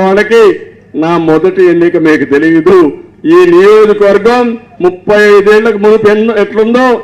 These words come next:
ఇప్పుడు ఎట్లుందో తెలియాలంటే ఊరూరు ఒకసారి తిరిగి గత చరిత్ర నెమరేసుకుంటే మీకు అర్థమవుతుంది.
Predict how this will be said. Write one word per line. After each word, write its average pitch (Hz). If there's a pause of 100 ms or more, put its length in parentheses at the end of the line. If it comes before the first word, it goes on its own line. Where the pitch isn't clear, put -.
(460)
ఇప్పుడు 180
ఎట్లుందో 202 (140)
తెలియాలంటే 180 (760)
ఊరూరు 196 (120)
ఒకసారి 180 (140)
తిరిగి 185 (120)
గత 160 (140)
చరిత్ర 185 (100)
నెమరేసుకుంటే 165
మీకు 151
అర్థమవుతుంది. 147